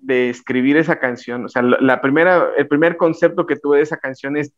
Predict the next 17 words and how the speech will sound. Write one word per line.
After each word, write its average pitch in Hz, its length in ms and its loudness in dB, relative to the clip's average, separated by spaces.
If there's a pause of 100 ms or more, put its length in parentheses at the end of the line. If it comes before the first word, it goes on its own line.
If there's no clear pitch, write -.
reclamarle 139 920 2
a 139 60 2
los, 110 540 -8
a 117 120 -6
los 113 160 -4
que 131 100 0
no 135 120 4
eran 165 200 2
creyentes, 139 640 0
o - 40 -16
sea, 113 180 -4
¿dónde 190 260 2
tienes 190 340 2
a 151 80 2
Dios? 151 380 0 (480)
Pero 143 160 2
luego 180 480 2